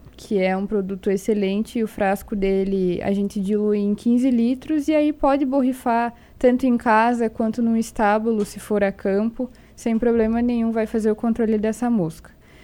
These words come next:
E além disso, também a gente pode fazer o controle através da ingestão, é, alimentar do animal, do bovino no caso, né?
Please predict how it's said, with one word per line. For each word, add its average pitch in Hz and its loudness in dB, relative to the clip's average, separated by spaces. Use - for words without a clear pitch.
E 359 4
além 339 6
disso, 302 2
também 302 4
a 277 6
gente 269 2
pode 247 0
fazer 262 4
o 254 2
controle 254 2
através 247 2
da 240 2
ingestão, 254 0
é, 247 0
alimentar 254 2
do 240 0
animal, 262 4
do 190 -2
bovino 240 4
no 214 0
caso, 180 0
né? 190 -2